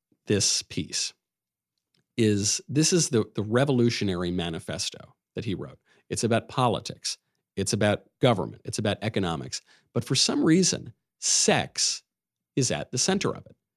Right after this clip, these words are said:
And I notice this is true a lot with the left.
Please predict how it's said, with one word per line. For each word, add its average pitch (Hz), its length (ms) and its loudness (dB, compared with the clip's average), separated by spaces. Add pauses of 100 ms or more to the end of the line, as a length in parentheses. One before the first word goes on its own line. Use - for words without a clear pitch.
(200)
And 143 240 4
I 165 120 2
notice 226 420 4
this 170 220 0
is 139 100 -2
true 143 320 0
a 127 40 4
lot 117 380 0
with - 140 -6
the - 80 -10
left. - 420 -18